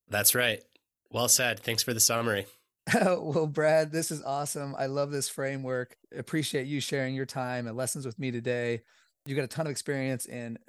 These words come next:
Speaker 2: uh, numerous fields, and I'm just gonna take this lesson away. Uh, number one, that, uh, you know, I got my own back. I love that phrase, and I love this framework. So thanks so much for sharing your time with me today.
Speaker 1: Thanks again for having me, Nate.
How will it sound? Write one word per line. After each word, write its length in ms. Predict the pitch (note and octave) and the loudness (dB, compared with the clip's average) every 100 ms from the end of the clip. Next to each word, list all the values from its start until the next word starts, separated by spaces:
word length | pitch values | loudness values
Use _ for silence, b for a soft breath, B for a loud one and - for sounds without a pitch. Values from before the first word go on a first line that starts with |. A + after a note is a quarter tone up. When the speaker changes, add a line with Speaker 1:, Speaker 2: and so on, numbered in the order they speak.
| - | -14
Speaker 2:
uh, 60 | A2+ - | -14 -14
numerous 640 | A#2+ D#3 F3+ G3+ E3+ - | -12 -2 2 4 4 2
fields, 520 | - D3+ C#3+ C3+ B2+ _ b b _ | 0 0 2 0 -2 _ b b _
and 240 | B2 B2+ B2+ | -8 -6 -6
I'm 100 | C3+ | -6
just 140 | C3+ | -4
gonna 120 | C#3+ B2 | -4 -4
take 320 | C#3 C3 - | -4 -6 -4
this 300 | C3+ A#2+ - | -4 -2 -4
lesson 600 | B2 C3 B2 C3+ A#2+ A#2 - | -4 0 0 0 -4 -6 -6
away. 580 | A#2 A#2+ A#2+ A#2+ A#2 A#2 | -6 -4 -2 -2 -2 -4
Uh, 160 | A#2 - | -8 -2
number 200 | E3 E3 | 0 4
one, 300 | F#3+ F#3+ D#3 | 4 4 2
that, 200 | C3+ A#2+ - | -2 -4 -8
uh, 320 | B2 A#2+ A#2 A2+ _ | -8 -6 -8 -10 _
you 60 | C#3+ | -6
know, 80 | D3 | -4
I 80 | D#3+ | 0
got 160 | F#3 F3 | 2 2
my 80 | |
own 140 | F#3+ F3 | 0 2
back. 240 | F3 C3 _ _ _ | 0 -2 _ _ _
I 60 | A2+ | -4
love 180 | C#3 D3+ | -2 2
that 180 | D#3 C3+ | 0 0
phrase, 420 | D3+ C#3+ C#3+ C3+ b b b - | -4 -2 -4 -6 b b b -10
and 160 | B2 | -4
I 40 | B2 | 0
love 240 | B2+ C3+ | 0 0
this 140 | C3 A#2 | -2 -4
framework. 420 | B2 B2 A#2 A2 | -4 -4 -6 -8
So 160 | A#2+ | -6
thanks 200 | A#2 C3 | -4 -6
so 140 | - B2+ | -4 -6
much 140 | B2 | -6
for 100 | - | -8
sharing 220 | A#2 A#2 | -8 -8
your 60 | A2+ | -8
time 180 | A#2+ A2+ | -10 -10
with 80 | A#2 | -8
me 80 | |
today. 260 | A2 A2 A2 - _ _ _ _ _ _ - | -8 -10 -12 -14 _ _ _ _ _ _ -4
Speaker 1:
Thanks 220 | B2+ - | 0 2
again 180 | C3+ B2+ | 2 0
for 140 | C#3 | 2
having 260 | B2 A#2 A2+ | 2 2 0
me, 100 | G#2+ | -2
Nate. 260 | G#2 G2+ | -4 -6